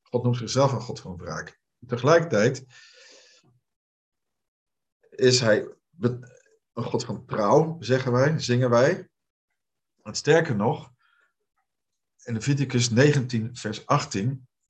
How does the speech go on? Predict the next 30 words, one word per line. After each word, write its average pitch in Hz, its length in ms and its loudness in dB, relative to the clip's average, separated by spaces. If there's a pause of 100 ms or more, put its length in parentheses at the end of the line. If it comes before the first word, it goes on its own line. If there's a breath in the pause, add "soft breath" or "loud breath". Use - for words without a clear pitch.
(440)
is 104 140 -4
het - 280 -6
God - 320 -8
zelf 147 400 4
die 104 220 -4
wraak 110 340 2
verbiedt. - 640 2 (1400 soft breath)
"U 120 120 -2
mag 123 260 4
geen 151 300 4
wraak 135 380 0
nemen 156 500 -4
of 113 140 -6
een 95 220 -10
wrok 101 420 -2
koesteren 147 500 -4
tegen 127 240 -2
uw 120 100 -4
volksgenoot. 92 760 -6 (920)
Maar 120 280 0
u 110 60 0
moet 123 200 2
uw 113 140 -8
naaste 117 340 -2
lief 120 180 -2
hebben 107 240 -6
als 101 200 -6
uzelf. 90 520 -4 (100)
Ik 92 260 -14
ben 95 400 -6